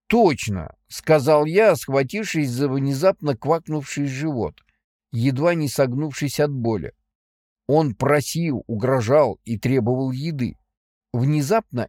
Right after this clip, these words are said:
и очень агрессивно. «Погнали, я покажу дорогу». Ну, мы и погнали. Она полетела, а я побежал. К счастью, бежать оказалось недалеко и, что самое главное, невысоко,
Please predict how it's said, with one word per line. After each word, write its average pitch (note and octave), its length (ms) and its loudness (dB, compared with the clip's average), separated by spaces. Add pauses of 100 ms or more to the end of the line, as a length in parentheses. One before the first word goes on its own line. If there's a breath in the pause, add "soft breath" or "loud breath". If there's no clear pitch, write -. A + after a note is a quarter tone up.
и C#3 80 -2
очень D3+ 500 -2
агрессивно. A#2+ 840 -6 (720)
«Погнали, G3+ 640 -2 (120)
я F3 180 0
покажу F#3 420 -2
дорогу». E3+ 520 -2 (1080)
Ну, G#3+ 200 2
мы A3 240 2
и E3 40 2
погнали. C3 640 2 (360)
Она E3+ 260 4
полетела, F3 580 2
а C3+ 60 4
я D#3+ 160 2
побежал. C3 600 -2 (760)
К - 60 -20
счастью, A#3+ 460 2
бежать D#3 440 2
оказалось D3+ 680 2
недалеко E3+ 840 -2
и, B2+ 100 -4
что C#3+ 220 -2
самое D#3 360 2
главное, D3+ 440 2
невысоко, D#3+ 800 -2